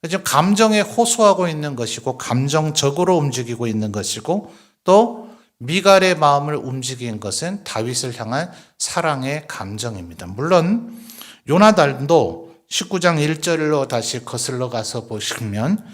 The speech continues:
요나단이 다윗을 심히 좋아했다. 근데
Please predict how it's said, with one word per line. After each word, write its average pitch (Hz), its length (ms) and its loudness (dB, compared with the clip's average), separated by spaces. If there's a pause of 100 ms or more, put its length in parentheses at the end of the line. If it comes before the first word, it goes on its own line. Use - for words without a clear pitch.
(480)
요나단이 175 580 4
다윗을 143 560 -2
심히 196 760 -2
좋아했다. 95 880 -12
근데 180 540 -2